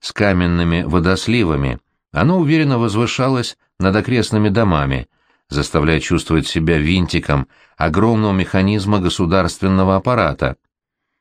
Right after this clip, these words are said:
По сути, Ньютон-Маркт занимал целый квартал и представлял собой самый настоящий лабиринт лестниц,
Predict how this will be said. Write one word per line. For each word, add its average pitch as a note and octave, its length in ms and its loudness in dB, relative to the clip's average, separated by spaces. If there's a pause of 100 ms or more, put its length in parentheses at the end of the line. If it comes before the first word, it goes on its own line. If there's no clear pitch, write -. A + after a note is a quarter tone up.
По G#2+ 120 0
сути, A2+ 480 -2 (420)
Ньютон-Маркт F3 880 0 (100)
занимал A#2 520 0
целый C#3+ 320 0
квартал B2+ 600 -2 (300)
и E2 160 2
представлял A2 580 0
собой A#2 380 0
самый A#2+ 320 -2
настоящий G#2 640 -2
лабиринт F#2+ 480 2
лестниц, F#2 680 0